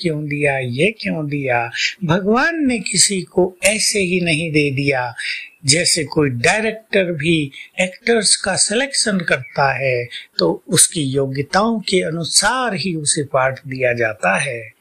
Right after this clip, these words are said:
इस ड्रामा में भी कौन कितना शक्तिशाली है, कौन कितना पवित्र है, कौन कितना सद्गुणों से भरपूर है और किसके पास कितनी, अ, आत्मविश्वास और आत्मबल है,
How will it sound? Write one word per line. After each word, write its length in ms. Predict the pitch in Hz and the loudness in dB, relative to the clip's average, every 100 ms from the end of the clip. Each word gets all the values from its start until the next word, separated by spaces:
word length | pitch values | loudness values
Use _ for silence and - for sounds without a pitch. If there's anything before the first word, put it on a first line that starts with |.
| _ - | _ 0
इस 160 | - 143 | 0 2
ड्रामा 420 | 123 156 175 170 | 0 2 0 0
में 240 | 170 170 | 0 -2
भी 380 | 147 175 190 208 - - - | 0 2 2 0 -8 -14 -6
कौन 360 | - 196 240 214 | 2 2 2 0
कितना 420 | - 180 - 160 | -2 -4 0 0
शक्तिशाली 960 | 123 - 233 233 180 143 151 131 135 135 | 2 2 0 -2 0 2 2 -2 -4 -4
है, 400 | 113 120 117 113 - - | 0 0 -2 -6 -12 -6
कौन 380 | - 170 196 190 | 0 2 2 -2
कितना 460 | 185 175 - 165 151 - 180 | -2 -4 -2 -2 -2 -2 0
पवित्र 440 | 214 240 240 185 | 2 0 0 0
है, 480 | 160 170 170 175 190 - - | 2 0 0 0 -4 -8 -4
कौन 300 | - 208 240 | 2 4 4
कितना 460 | 240 226 - 202 202 | 2 0 0 0 2
सद्गुणों 680 | - - 233 214 214 202 190 | 0 0 0 2 0 0 -2
से 200 | - 175 | 0 2
भरपूर 800 | 160 165 - 202 262 277 220 135 | 0 -2 0 2 4 2 0 0
है 440 | 143 139 135 131 - - | 0 0 0 -2 -6 -2
और 100 | 202 | 0
किसके 380 | 180 - - 240 | 2 0 0 0
पास 500 | 220 190 202 190 - | -2 0 0 0 0
कितनी, 640 | - 202 185 - 180 175 165 - - - | 0 -4 -4 0 0 0 -4 -8 -12 -6
अ, 200 | 175 170 - | -4 -4 2
आत्मविश्वास 1080 | 185 202 208 196 170 160 - 165 220 220 - | 4 4 0 0 2 4 2 2 0 0 0
और 140 | 180 156 | 0 0
आत्मबल 840 | 147 127 147 117 110 190 226 185 | 0 -2 -6 -6 0 2 2 2
है, 460 | 127 139 127 117 | 0 2 0 -2